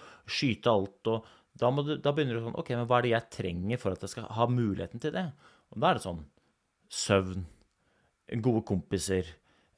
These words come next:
godt humør, lave skuldre,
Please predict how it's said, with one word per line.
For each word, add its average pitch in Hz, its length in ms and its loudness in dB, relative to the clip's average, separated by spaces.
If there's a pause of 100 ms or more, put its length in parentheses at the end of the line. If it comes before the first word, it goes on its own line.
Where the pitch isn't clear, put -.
godt 110 320 -2
humør, 92 440 4 (640)
lave 117 320 6
skuldre, 87 720 -2